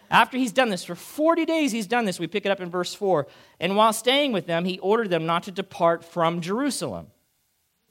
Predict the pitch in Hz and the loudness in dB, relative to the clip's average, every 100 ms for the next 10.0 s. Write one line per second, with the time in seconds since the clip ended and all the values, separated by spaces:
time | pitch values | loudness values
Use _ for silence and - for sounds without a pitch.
0 | _ 127 131 123 123 117 117 - _ _ | _ -4 -4 -4 -6 -8 -12 -16 _ _
1 | 156 202 190 220 262 220 196 - 190 185 | -2 0 4 4 2 0 -2 0 0 0
2 | 196 175 175 233 247 170 143 147 - 185 | -2 -6 -4 2 2 2 0 -2 -6 -6
3 | 180 160 156 - _ _ - 170 160 208 | 0 0 0 -8 _ _ -2 0 4 4
4 | 208 208 135 104 104 131 - 135 143 170 | 2 -2 -4 -4 -6 -8 -10 -4 0 2
5 | 175 170 202 196 196 131 120 156 151 156 | 4 2 2 -4 -4 -2 0 0 -2 0
6 | 196 202 175 147 139 175 180 151 - 151 | 0 0 0 0 0 -2 -2 -4 -8 -6
7 | 139 151 - 117 123 151 120 - 117 131 | -4 -6 -8 -6 -6 -6 -8 -8 -8 -2
8 | 202 240 - 156 120 90 107 107 139 135 | 0 0 -4 -6 -6 -8 -10 -14 -12 -14
9 | 123 - 117 120 214 214 117 76 - | -12 -8 -8 -6 -6 -6 -8 -14 -18